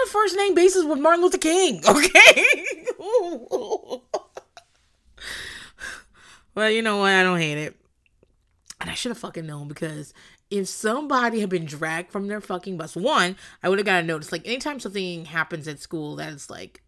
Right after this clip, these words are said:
untoward, I get a notification. I either get a phone call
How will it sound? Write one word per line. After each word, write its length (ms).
untoward, 720
I 140
get 300
a 640
notification. 720
I 40
either 180
get 100
a 60
phone 320
call 320